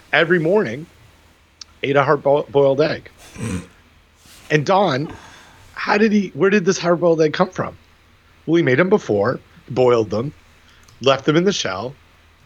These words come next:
Speaker 1: It's an old camper's trick, but it's in the food code on,
Speaker 2: Mm-hmm.
Speaker 1: you know, air-cooled shell eggs that are hard-boiled,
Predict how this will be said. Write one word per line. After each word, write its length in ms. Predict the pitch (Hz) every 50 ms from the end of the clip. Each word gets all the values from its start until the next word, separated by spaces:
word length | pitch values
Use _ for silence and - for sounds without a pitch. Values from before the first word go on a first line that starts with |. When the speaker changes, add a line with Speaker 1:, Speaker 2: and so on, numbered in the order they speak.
| _ _ _ -
Speaker 1:
It's 160 | 123 113 127
an 60 | 147
old 200 | 156 180 180 -
camper's 400 | - - 214 254 233 170 131 - -
trick, 320 | - 107 110 139 - - - _
but 120 | - 156 151
it's 120 | 151 -
in 80 | 147 143
the 60 | 180
food 300 | 175 - 165 139 120 113
code 300 | - 123 92 101 127 143 - _ - - - _ -
on, 380 | - 113 113 110 110 110 123 127 123 - -
Speaker 2:
Mm-hmm. 100 | - -
Speaker 1:
you 140 | 95 95 98
know, 200 | 101 104 107 113 - -
air-cooled 800 | 127 120 120 135 156 151 - - 170 147 139 147 165 160 156 - -
shell 360 | - - 123 120 127 131 123 -
eggs 360 | 110 107 104 117 135 127 -
that 100 | 127 113
are 100 | 120 117
hard-boiled, 680 | 107 120 - 151 147 131 107 98 92 98 113 139 139